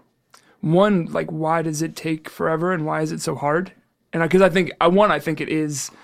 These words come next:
just from being around it and, like, trying to build your own, but also, like, I've watched, we've talked about the Breakbeat book being an, Breakbeat Poets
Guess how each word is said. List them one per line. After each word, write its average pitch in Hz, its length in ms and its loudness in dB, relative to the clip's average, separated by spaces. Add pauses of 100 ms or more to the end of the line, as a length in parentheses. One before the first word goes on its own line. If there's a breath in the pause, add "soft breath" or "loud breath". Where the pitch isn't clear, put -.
(160 soft breath)
just 147 240 -6
from 147 180 -6
being 143 240 0
around 143 300 0
it 139 100 -4
and, 139 80 -8
like, 135 160 -8
trying 143 240 -6
to 139 60 -8
build 143 400 -6
your 156 120 -2
own, 190 140 2
but 160 240 0
also, 160 260 0
like, 151 180 -4
I've 147 160 -6
watched, 156 420 -4 (220 soft breath)
we've 151 160 -2
talked 147 320 -2
about 151 260 -4
the - 60 -10
Breakbeat 151 420 -4
book 156 300 -6
being 156 200 -6
an, 160 180 -6
Breakbeat 160 360 -4
Poets 156 420 -4